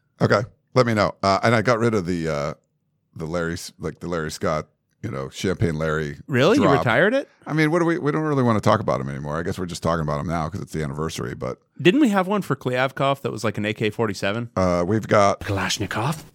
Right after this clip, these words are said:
Speaker 2: Got it.
Speaker 1: Very good. Uh, happy anniversary, George. Um, very, I mean, just, I mean, no joking. Like, I'm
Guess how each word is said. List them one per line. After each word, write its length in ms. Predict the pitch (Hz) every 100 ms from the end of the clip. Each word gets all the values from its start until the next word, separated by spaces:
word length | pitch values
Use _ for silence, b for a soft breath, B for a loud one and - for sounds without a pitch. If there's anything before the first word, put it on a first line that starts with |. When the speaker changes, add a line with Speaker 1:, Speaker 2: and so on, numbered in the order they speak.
| - - - - - - - - - - - -
Speaker 2:
Got 200 | 76 69
it. 100 | - _
Speaker 1:
Very 240 | 90 85 82
good. 240 | 107 - _ _ _
Uh, 540 | 95 95 90 90 87 85 - _ _ _ _ _ _ -
happy 260 | 104 156
anniversary, 500 | 185 170 180 123 107
George. 560 | 78 95 113 123 151 - _ _ _ 90
Um, 480 | 87 85 82 82 - _
very, 200 | - 180 -
I 80 | 156
mean, 240 | 147 135 b b b b b
just, 260 | - - -
I 40 |
mean, 200 | 135 123 131 - _ _ -
no 180 | 151 147
joking. 520 | 143 135 101 92 95 -
Like, 260 | 101 - _ -
I'm 260 | 131 156